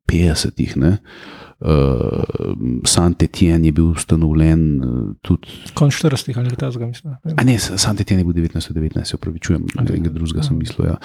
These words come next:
Speaker 1: A ja, recimo Lille, ne, Lille, eh, je bil ustanovljen z združitvijo dveh klubov iz mesta leta devetnajststo štiriinštirideset, ne. Pred tem sta bila dva kluba, en je bil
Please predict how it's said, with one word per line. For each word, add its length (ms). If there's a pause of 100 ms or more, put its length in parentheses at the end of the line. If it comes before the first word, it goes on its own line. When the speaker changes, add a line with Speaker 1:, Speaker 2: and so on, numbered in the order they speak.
(200)
Speaker 1:
A 100
ja, 120
recimo 380
Lille, 360
ne, 180 (140)
Lille, 340 (540)
eh, 100 (120)
je 100
bil 280
ustanovljen 440
z 100
združitvijo 580
dveh 400
klubov 360
iz 120
mesta 420 (480)
leta 320
devetnajststo 400
štiriinštirideset, 800
ne. 140
Pred 240
tem 200
sta 140
bila 140
dva 180
kluba, 320
en 80
je 80
bil 180